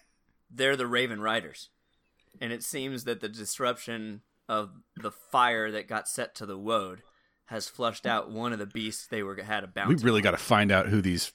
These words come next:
Speaker 2: fire guys are.
Speaker 1: <laughs>
Speaker 2: They're causing all kinds of
Speaker 1: Solo,
Speaker 2: trouble.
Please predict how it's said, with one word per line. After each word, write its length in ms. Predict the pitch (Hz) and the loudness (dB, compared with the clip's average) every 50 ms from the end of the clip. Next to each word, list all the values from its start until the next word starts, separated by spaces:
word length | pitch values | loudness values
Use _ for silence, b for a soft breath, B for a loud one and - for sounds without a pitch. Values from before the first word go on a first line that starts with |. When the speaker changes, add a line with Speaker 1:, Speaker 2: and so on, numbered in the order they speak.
| _ - | _ 2
Speaker 2:
fire 260 | 107 101 104 95 87 | 4 6 6 6 6
guys 280 | 87 87 82 82 82 90 | 4 2 0 0 0 -2
are. 220 | 82 82 82 - - - - | -2 -2 -2 -4 -6 -8 -10
Speaker 1:
<laughs> 540 | - 294 - _ _ _ _ _ _ _ - | -10 -10 -10 _ _ _ _ _ _ _ -6
Speaker 2:
They're 320 | - 127 110 92 87 87 85 - | -2 0 0 0 -2 -4 -6 -2
causing 320 | - - 107 95 90 92 92 | 2 2 4 4 4 2 0
all 140 | 92 87 | 0 0
kinds 180 | - 104 104 98 | 2 2 2 4
of 60 | 92 | 4
Speaker 1:
Solo, 180 | - 240 233 214 | 6 6 6 6
Speaker 2:
trouble. 280 | 190 160 143 127 123 | 6 4 4 2 0